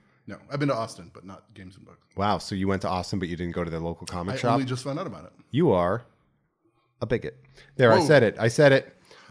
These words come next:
Speaker 1: I
Speaker 2: Uh,
Speaker 1: was a Comixology boy, and now I don't know what to do.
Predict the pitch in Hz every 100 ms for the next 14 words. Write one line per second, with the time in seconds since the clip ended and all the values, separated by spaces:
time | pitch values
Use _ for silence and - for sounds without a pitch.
0 | - 156 214 208 214 233 233 247 294 247
1 | 139 135 143 143 135 185 156 160 170 226
2 | - 175